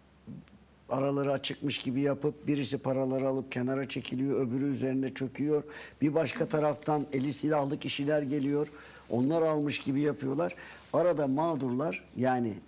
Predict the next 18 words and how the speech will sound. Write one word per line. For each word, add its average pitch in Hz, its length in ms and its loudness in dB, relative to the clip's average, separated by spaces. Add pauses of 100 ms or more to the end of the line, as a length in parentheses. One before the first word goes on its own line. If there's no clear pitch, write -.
(120)
parasını 135 460 0
ödeyip 113 360 0 (180)
evini 135 440 0 (180)
aldığını 123 540 2
zanneden, 110 560 0 (400)
e, 101 220 -2 (300)
zavallı 120 760 0 (160)
tüketiciler, 107 640 0 (100)
aileler 143 540 0 (480)
elleri 113 500 0
böğürlerine 127 600 0
böyle 151 340 2
bekliyorlar. 104 640 -2 (460)
Ama 151 360 2 (120)
orada 151 440 2
birçok, 175 420 -2
e, - 340 -6 (1000)
hile, 139 380 4